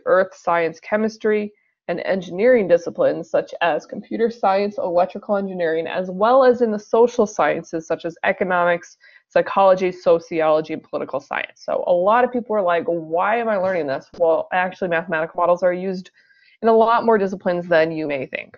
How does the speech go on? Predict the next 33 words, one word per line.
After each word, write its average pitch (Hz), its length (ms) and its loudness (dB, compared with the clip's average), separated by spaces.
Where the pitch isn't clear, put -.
So - 460 -4
that's 202 280 -2
why 180 120 2
we 165 140 0
cover - 280 -6
this - 220 -12
material. - 560 -12
So 240 200 0
when 247 160 4
you're 262 100 4
modeling 285 460 0
variation, 196 460 -2
there's 185 220 -6
actually 190 380 -4
a 175 60 -4
very, 196 640 -4
um, 160 380 -4
it's 202 140 -6
a 190 160 0
strict - 520 -6
process 180 800 -2
that - 120 0
you 170 120 -6
follow. 185 580 0
It's 170 180 -6
very 185 200 -2
straightforward. 156 640 -4
So 175 100 -8
step 208 420 -4
one 185 500 -2
is 180 160 -2
to 185 240 -4
translate 220 760 0